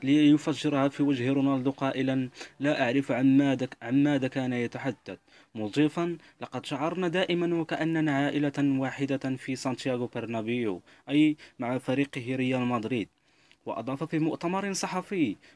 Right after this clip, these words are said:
قبل مباراة السوبر الأوروبي ضد أتلتيكو مدريد يوم الأربعاء: "حققنا الكثير من النجاحات. رونالدو كان جزءا من عائلتنا، ولا شك أن فقدان لاعب مثل الدون هو أمر سلبي، لكن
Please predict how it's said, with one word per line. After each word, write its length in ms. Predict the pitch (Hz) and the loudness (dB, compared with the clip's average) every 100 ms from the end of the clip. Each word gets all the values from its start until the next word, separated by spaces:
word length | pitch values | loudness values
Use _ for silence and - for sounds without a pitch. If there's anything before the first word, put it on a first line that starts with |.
| _ | _
قبل 200 | 113 117 | -8 -4
مباراة 560 | 123 123 123 127 139 147 | -2 -2 -2 -2 -2 -4
السوبر 460 | 147 - 170 180 170 | -6 -6 -6 -6 -4
الأوروبي 500 | 160 160 151 175 160 | -2 -2 -4 -4 -2
ضد 240 | 156 - | -2 -2
أتلتيكو 520 | 156 147 156 147 - | -4 -4 -4 -4 -2
مدريد 440 | 151 143 143 147 135 | 0 0 2 2 4
يوم 160 | 143 | 2
الأربعاء: 540 | 139 135 131 135 131 - - - - | 2 0 -2 2 2 0 -8 -20 -20
"حققنا 520 | - 110 120 113 117 | -8 -6 -4 -4 -4
الكثير 480 | 117 - 113 180 180 | -4 -4 -2 0 0
من 160 | 175 175 | 2 2
النجاحات. 800 | 170 170 156 160 - 160 101 - _ - - 107 | 2 2 2 0 2 2 2 -2 _ -20 -12 -6
رونالدو 640 | 113 131 147 156 170 165 - _ | 0 2 4 4 2 2 -2 _
كان 260 | - 147 151 | -2 2 4
جزءا 300 | 175 156 175 | 2 2 0
من 260 | 175 175 143 | 2 4 4
عائلتنا، 800 | 156 160 165 160 156 135 104 98 | 4 2 0 2 4 4 4 -2
ولا 240 | 113 117 | -2 0
شك 320 | 110 127 - 135 | 0 -2 0 -2
أن 320 | 127 127 135 | 0 2 0
فقدان 500 | 139 - 120 151 160 | -2 -8 0 2 2
لاعب 400 | 165 170 165 175 | 2 4 2 2
مثل 340 | 180 170 180 | 0 0 0
الدون 420 | 147 - 185 180 | -2 -2 0 2
هو 260 | 147 165 165 | 4 4 2
أمر 220 | 160 160 | 2 2
سلبي، 520 | 156 151 143 156 101 - - - | 2 0 2 4 2 -2 -14 -6
لكن 520 | 113 120 - 147 156 | 0 0 4 6 6